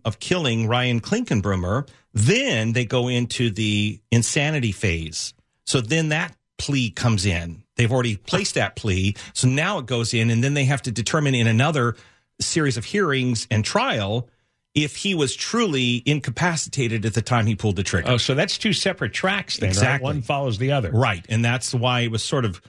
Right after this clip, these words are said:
Speaker 1: clever on their part to put the dual pleas in at the same time.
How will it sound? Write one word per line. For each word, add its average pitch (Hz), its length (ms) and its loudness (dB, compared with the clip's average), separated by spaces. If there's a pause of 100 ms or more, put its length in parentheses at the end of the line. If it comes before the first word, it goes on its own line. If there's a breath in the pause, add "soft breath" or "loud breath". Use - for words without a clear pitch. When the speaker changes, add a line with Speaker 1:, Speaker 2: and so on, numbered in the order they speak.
(220 soft breath)
Speaker 1:
clever 143 420 0
on 113 140 2
their 110 160 2
part 117 400 -2
to 107 420 0 (460 soft breath)
put - 200 0
the 123 60 -6
dual 120 640 0 (240)
pleas 127 340 0
in 95 140 2
at 92 80 -2
the 95 80 -4
same 92 260 0
time. 87 340 -4